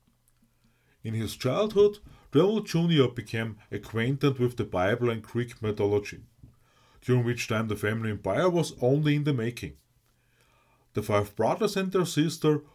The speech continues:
were always encouraged to work hard, and Jermel Junior was learning Eastern philosophy and discovering meditation in the sixties.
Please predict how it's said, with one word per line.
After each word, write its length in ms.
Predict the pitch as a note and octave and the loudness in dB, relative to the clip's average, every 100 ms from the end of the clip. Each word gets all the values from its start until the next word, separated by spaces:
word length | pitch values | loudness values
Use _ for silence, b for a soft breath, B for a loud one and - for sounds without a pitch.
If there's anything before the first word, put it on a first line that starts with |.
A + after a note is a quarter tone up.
| b | b
were 160 | A#2+ A#2+ | -2 -2
always 440 | B2 F3 A3 G3+ | 0 0 0 -2
encouraged 720 | G3 F#3 F3 F3+ A#2+ - - | -4 -4 0 2 0 -4 -8
to 80 | - | -4
work 300 | A2+ C#3 D3+ | 0 0 0
hard, 380 | - D#3+ D#3+ - - _ _ _ _ - | -2 0 0 -4 -12 _ _ _ _ -12
and 140 | G#2 | -6
Jermel 400 | G#2 G2 F#2 F2+ | -2 -2 -2 -6
Junior 560 | - A#2+ E3+ F3 E3+ F3 b b b b - | -4 -4 -2 0 -2 -4 b b b b -2
was 280 | E3+ G3 | -2 2
learning 280 | D#3+ D3+ C3+ | 4 4 4
Eastern 340 | C3 C3 C3+ G#2+ | 0 -4 -4 -6
philosophy 760 | G2+ G2+ D3+ E3+ C#3 D3 C#3+ b - | -4 -2 -2 -4 0 0 0 b -10
and 160 | G#2+ | -10
discovering 680 | A2 A#2 - G2+ A2 A2+ G#2+ | -8 -10 -2 2 2 0 -2
meditation 800 | G2+ F#2 F#2+ F#2+ B2 - A#2+ A2 _ - | -4 -4 -2 -2 -2 -6 -8 -12 _ -12
in 100 | A2+ | -6
the 80 | A#2 | -4
sixties. 640 | - G2+ - F#2+ - - | -6 -8 -10 -12 -14 -18